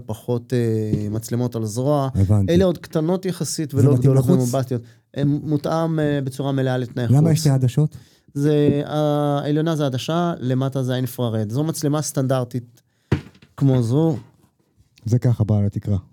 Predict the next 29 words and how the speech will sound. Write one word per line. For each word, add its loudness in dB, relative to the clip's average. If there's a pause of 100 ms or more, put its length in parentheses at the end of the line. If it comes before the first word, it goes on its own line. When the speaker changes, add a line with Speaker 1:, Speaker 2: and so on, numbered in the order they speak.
(140)
Speaker 1:
זה -2
יכול -2
להיות 0
תקרתי. -6
Speaker 2:
או, 2 (160)
או 2
קירי. 4
Speaker 1:
או 2
קירי. 0 (140)
Speaker 2:
כן. 0 (300)
Speaker 1:
זו -2
אותו 0
מצלמה, -2 (220)
אבל 0
עם -2
הזמנה 0
מראש -2
של -4
לקוח -2
בצבע 0
ספציפי, -4
בהתאם -2
לשליכט, -2 (280)
כדי 2
Speaker 2:
אה. 0
Speaker 1:
שזה -2
יהיה 0
יפה. -4 (340)
Speaker 2:
וואלה. 0